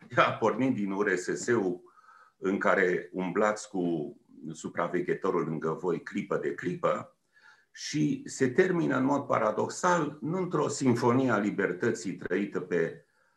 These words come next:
uh, în emisfera Occidentului și a, uh, țărilor care atinseseră cele mai înalte grade de libertate,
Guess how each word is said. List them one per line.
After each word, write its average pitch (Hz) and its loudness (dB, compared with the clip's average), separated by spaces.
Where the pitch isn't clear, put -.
uh, 87 4
în 87 4
emisfera 87 2
Occidentului 82 2
și - -8
a, 62 -2
uh, 58 -10
țărilor 82 0
care 71 -6
atinseseră 76 -2
cele 95 -4
mai 80 0
înalte 101 0
grade 90 2
de 71 -4
libertate, 147 -2